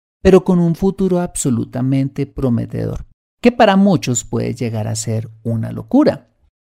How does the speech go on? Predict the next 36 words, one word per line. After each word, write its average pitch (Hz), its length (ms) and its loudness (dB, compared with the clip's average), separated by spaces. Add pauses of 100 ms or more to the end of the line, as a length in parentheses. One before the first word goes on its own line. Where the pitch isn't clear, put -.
(580)
Elon 220 540 6 (100)
es 131 220 0
un 135 140 2
emprendedor 135 760 0
que 143 100 -4
sueña 143 440 2
con 170 200 4
la 160 140 2
creación 135 480 0
de 160 80 4
la 180 160 2
primera 117 440 -4
ciudad 120 360 0
humana 113 340 0
en 117 100 -2
Marte, 110 520 -6
¿m? 165 160 0 (280)
<laughs> - 600 -6
Algo 143 320 2
solo 151 380 2
pensado 120 640 -4
en 127 180 -2
la 110 100 -2
ciencia 113 480 -8
ficción, 151 520 -2 (720)
pero 175 240 4
que 185 120 -2
se 190 180 -2
ve 170 240 -2
cada 117 280 -4
vez 117 240 -6
más 123 340 -4
real 180 400 -2
conforme 113 560 -4
este 117 200 -6
empresario 143 580 0